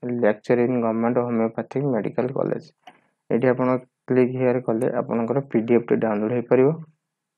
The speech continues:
ତାପରେ ଯଦି ଆପଣ apply କରିବାକୁ ଚାହୁଁଛନ୍ତି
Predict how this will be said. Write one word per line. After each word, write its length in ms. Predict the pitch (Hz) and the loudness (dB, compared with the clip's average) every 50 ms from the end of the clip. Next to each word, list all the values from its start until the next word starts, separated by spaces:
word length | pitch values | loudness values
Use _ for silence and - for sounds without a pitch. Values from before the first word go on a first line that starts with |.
| _ _ _ _ _ _ _ _ _ _ _ _ _ _ _ _ _ _ _ _ _ _ _ _ _ _ _ _ _ _ _ _ _ _ _ _ _ _ _ _ _ _ _ _ _ _ _ _ _ - | _ _ _ _ _ _ _ _ _ _ _ _ _ _ _ _ _ _ _ _ _ _ _ _ _ _ _ _ _ _ _ _ _ _ _ _ _ _ _ _ _ _ _ _ _ _ _ _ _ -4
ତାପରେ 260 | - 131 127 131 127 123 | -4 -2 0 0 0 2
ଯଦି 200 | 127 120 123 127 | 2 2 4 2
ଆପଣ 180 | 123 - 127 123 117 | 2 2 2 0 0
apply 280 | 113 - - 123 123 | 0 0 2 2 2
କରିବାକୁ 380 | 120 - 120 117 117 117 117 120 | 2 2 2 2 2 2 0 -4
ଚାହୁଁଛନ୍ତି 540 | 117 - 120 117 113 117 117 113 117 143 | -4 -2 -2 -2 -2 -4 -4 -2 0 0